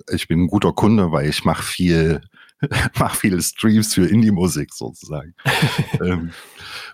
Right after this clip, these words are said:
Speaker 1: und ja, deswegen bin ich da irgendwie so zwiegespalten,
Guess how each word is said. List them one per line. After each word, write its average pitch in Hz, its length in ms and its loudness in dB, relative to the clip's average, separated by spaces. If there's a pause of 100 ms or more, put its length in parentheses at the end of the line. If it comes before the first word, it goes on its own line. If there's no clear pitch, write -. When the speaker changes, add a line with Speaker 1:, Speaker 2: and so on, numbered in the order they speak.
(120)
Speaker 1:
und 80 800 0 (280)
ja, 80 260 2
deswegen 92 440 0
bin 95 140 2
ich 95 160 -2
da 87 500 0 (500)
irgendwie 90 320 0
so 85 240 0
zwiegespalten, 80 2250 -2